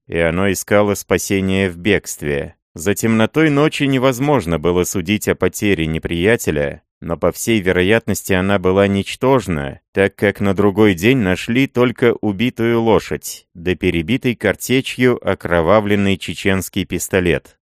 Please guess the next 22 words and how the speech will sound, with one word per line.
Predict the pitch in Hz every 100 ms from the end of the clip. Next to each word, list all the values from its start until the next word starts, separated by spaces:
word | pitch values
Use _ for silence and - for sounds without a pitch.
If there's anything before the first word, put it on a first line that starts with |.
| _
Партия, | 90 92 - - 85
направленная | 82 85 92 87 85 85 87 85
к |
Щедринской, | - 95 76 85 123 - 139 135
также | 113 107 98 104 123
потерпела | 107 - 95 - 92 92
неудачу | 92 95 92 82 78 - 80 69 67 _
и | 90
была | 90 104 107 143
разбита | 147 127 117 139 - 80
одиннадцатого | 76 85 90 85 - 87 87 90
сентября | - 90 - 82 85 107
мирными | 120 98 104 101 101 104
чеченцами, | - 101 - 90 73 - 76 71 65 _ _
встретившими | - 98 95 107 123 - 135 131
ее | 131 123 135
под | 120 107 -
предводительством | 98 80 80 92 131 131 - 127 127 120
своего | 113 95 92 98
князя | - 90 98 127 110 123 123
Устархана | - 92 - 98 85 - 104 110 104
Кудинетова. | - 90 95 95 85 - 73 69 67